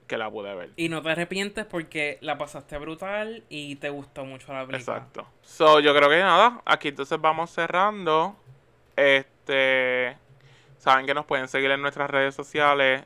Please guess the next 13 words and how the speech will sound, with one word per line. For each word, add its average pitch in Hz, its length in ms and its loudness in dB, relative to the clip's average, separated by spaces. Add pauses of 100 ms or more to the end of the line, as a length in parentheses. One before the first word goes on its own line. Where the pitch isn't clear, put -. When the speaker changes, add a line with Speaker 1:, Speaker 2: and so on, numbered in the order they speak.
Speaker 1:
arroba 123 340 -2
en 123 100 -10
tu 131 100 -10
cineasta, 131 640 -4
en 123 100 -16
Twitter 120 540 -6
y 127 160 -8
en, 117 720 -12 (1120)
y 127 80 -6
en 127 80 -2
Instagram. 135 640 2
Mira, 185 100 -4
Speaker 2:
Instagram. 143 560 0